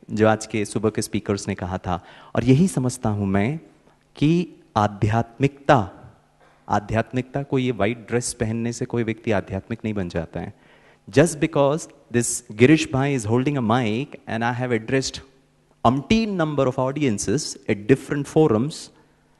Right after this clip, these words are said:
doesn't mean कि गिरीश भाई बहुत ज्ञानी है, गिरीश भाई बहुत स्पिरिचुअल है।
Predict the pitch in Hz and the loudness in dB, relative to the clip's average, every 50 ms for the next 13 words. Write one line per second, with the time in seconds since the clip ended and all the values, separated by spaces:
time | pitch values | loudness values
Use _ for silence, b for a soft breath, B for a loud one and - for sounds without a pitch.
0 | _ _ 92 90 104 107 107 139 156 151 147 143 147 156 147 143 123 104 - 104 | _ _ 0 2 4 4 4 4 2 2 2 2 2 2 2 0 0 -2 -2 -2
1 | 95 107 113 113 110 - 120 117 107 101 90 107 110 113 110 113 104 104 101 98 | 0 0 0 0 0 -2 -2 -2 -2 -2 0 2 2 2 2 2 2 2 2 2
2 | 101 104 104 101 95 95 90 92 127 - - 107 104 104 98 104 104 107 104 101 | 2 0 -2 -2 -4 -4 -6 -8 -10 -8 -4 -2 -2 -2 -2 -2 -2 -2 -2 -2
3 | 104 107 - - - 98 92 92 - - 104 98 95 87 87 b | -4 -6 -6 -4 -2 -2 -2 -2 -2 -4 -4 -4 -4 -4 -6 b